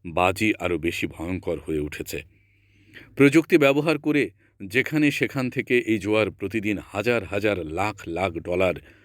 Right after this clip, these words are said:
লেনদেন হচ্ছে। এতে অপরাধীরা ছাড়াও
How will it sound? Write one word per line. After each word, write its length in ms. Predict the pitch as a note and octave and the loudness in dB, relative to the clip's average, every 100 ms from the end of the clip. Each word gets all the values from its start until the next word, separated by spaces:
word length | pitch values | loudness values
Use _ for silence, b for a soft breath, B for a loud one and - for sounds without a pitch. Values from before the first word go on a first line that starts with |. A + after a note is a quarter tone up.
| b - | b -6
লেনদেন 480 | D2+ D#2+ F2+ F2+ D#2+ | -2 0 0 -2 -6
হচ্ছে। 400 | - D2 - D2 b b b b b - | -8 -10 -6 -6 b b b b b 2
এতে 180 | C3+ D#3+ | 6 6
অপরাধীরা 580 | C3 C#3 D3 C#3+ D#3 | 6 4 2 2 -2
ছাড়াও 460 | C#3+ A#2 A2+ A#2+ F#2 | -2 -2 0 0 -2